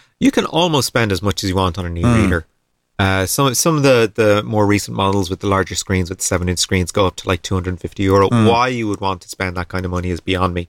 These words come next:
Speaker 2: Mm.
Speaker 1: Um, yeah, just get a base model. They all do
Speaker 2: Yeah.
Speaker 1: the same thing.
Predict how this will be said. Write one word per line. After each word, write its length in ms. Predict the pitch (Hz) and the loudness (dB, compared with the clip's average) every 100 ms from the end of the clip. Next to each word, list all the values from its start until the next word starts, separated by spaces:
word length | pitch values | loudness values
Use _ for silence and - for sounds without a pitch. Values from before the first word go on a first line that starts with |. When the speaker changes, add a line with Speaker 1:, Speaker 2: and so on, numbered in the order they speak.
| - | 0
Speaker 2:
Mm. 260 | 104 90 - _ | 2 2 -2 _
Speaker 1:
Um, 560 | 101 90 90 87 90 87 _ - - _ | 0 2 2 0 -4 -8 _ -20 -20 _
yeah, 220 | 110 104 - | 0 0 -6
just 200 | - 123 | -8 -2
get 140 | - 120 | 0 0
a 60 | |
base 340 | 98 117 120 - | 2 0 0 0
model. 360 | 113 117 113 - - | 0 2 0 -4 0
They 140 | 101 | 2
all 160 | 104 107 | 4 2
do 80 | |
Speaker 2:
Yeah. 80 | 95 | 2
Speaker 1:
the 80 | 92 | 0
same 260 | 104 117 110 | 2 0 2
thing. 320 | 101 95 | 0 0